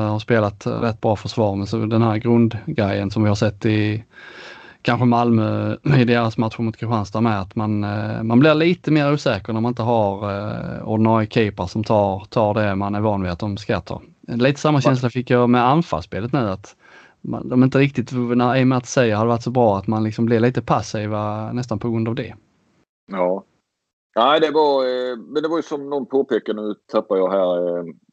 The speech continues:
Speaker 2: på, på Twitter, att det var så, Lugi hade sjutton tekniska fel, eh, och Ystad fem. Och ändå vinner då Lugi med två bollar. Det är, han skrev det. Det måste vara en slags rekord. Och det skulle jag nog också, jag har aldrig hört talas om det, att man kan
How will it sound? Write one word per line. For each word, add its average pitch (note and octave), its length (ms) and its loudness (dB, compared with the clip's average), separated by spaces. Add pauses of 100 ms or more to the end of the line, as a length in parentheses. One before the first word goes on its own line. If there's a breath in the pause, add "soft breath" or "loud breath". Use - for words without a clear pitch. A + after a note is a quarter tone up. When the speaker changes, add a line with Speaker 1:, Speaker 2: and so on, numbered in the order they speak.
Speaker 2:
på, F#2 140 -4
på - 140 -4
Twitter, E2+ 580 0
att - 240 2 (600)
det A#2 120 4
var A#2 180 6
så, F#2+ 360 -4 (260)
Lugi A2+ 340 0
hade A#2+ 160 2
sjutton G2+ 500 -6
tekniska F#2 480 -4
fel, D#2 380 -2 (380)
eh, E2 360 -2
och G2 160 2
Ystad - 360 0
fem. F#2 340 0 (360)
Och G2 120 2
ändå G2 200 2
vinner F2+ 340 0
då F#2 240 0 (300)
Lugi D#2+ 360 0
med D#2 140 -12
två D#2+ 220 -2
bollar. E2+ 360 0
Det E2+ 80 0 (100)
är, D#2+ 600 0 (440)
han F2 140 -6
skrev F#2 340 2
det. F2+ 140 4
Det F2 140 4
måste G2+ 220 0
vara G2+ 80 0
en F2 40 -10
slags - 340 0
rekord. - 440 -2 (200)
Och G2+ 140 -2
det A2 280 -2
skulle C#3+ 260 4
jag - 80 2
nog C#3 140 4
också, G#2 200 -2
jag F#2+ 80 2
har G2 60 6
aldrig B2+ 180 4
hört F#2+ 100 -4
talas A2+ 400 0
om A2 80 -12
det, E2+ 160 -4
att - 120 -14
man F2+ 120 -14
kan F2 240 -10